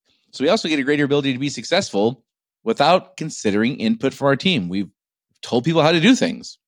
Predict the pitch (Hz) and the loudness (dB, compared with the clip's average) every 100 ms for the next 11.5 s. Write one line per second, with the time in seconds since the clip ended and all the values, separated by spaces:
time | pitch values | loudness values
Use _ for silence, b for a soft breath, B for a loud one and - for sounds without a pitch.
0 | _ _ _ _ _ _ _ _ - 104 | _ _ _ _ _ _ _ _ -6 -2
1 | 104 101 - 117 110 120 113 - 151 190 | 0 -2 -4 -8 -4 -4 -6 -6 -2 0
2 | 95 - 135 139 - 95 90 - _ _ | -2 0 0 0 0 -2 -2 -6 _ _
3 | _ _ - 104 104 - - 117 123 135 | _ _ -4 0 2 0 0 0 2 2
4 | 123 117 - 104 107 107 117 107 98 110 | 2 0 2 2 2 0 -2 -2 -4 -4
5 | 120 - 90 107 147 139 139 - 107 165 | -4 -6 -6 -4 -4 -2 -2 -2 -4 2
6 | 120 98 - _ _ _ _ _ - - | 4 2 0 _ _ _ _ _ -18 -6
7 | 107 160 131 185 214 170 87 117 113 107 | -2 -2 0 0 0 -2 -4 -4 -2 -4
8 | - - 135 156 - 139 139 135 135 135 | -8 -2 0 0 0 2 2 2 0 2
9 | 160 104 85 92 104 92 - - 135 - | 2 2 -2 -2 -2 -2 -8 -2 -2 0
10 | 135 123 - 143 - 120 107 - 165 165 | -2 -2 -2 -2 0 0 0 -2 -2 -2
11 | 92 82 85 87 | -4 -6 -8 -10